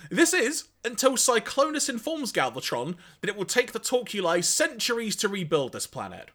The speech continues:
So Galvatron at this point then decides his work is not done if it's only going to take only, sorry, if it's gonna take only centuries, as he put it.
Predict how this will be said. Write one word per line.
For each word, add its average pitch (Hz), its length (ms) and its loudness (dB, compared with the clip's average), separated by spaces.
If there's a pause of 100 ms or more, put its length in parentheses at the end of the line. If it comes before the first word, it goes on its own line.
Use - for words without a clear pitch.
(1040)
So - 120 -6
Galvatron 254 480 6
at 220 60 -2
this 233 120 2
point 220 280 -2
then 262 180 2
decides 139 680 -2 (140)
his 190 200 0
work 185 440 2 (280)
is 214 180 2
not 214 420 0
done 101 500 -2
if - 100 -6
it's 180 180 0
only 180 300 2
going 165 220 4
to - 100 -6
take - 380 -2 (320)
only, 160 460 2
sorry, 110 280 -4
if 151 80 -4
it's 160 140 -4
gonna 165 160 4
take 160 400 0
only 160 400 6
centuries, 139 800 -2 (180)
as - 160 -8
he 123 100 -10
put 110 200 -8
it. 123 200 -6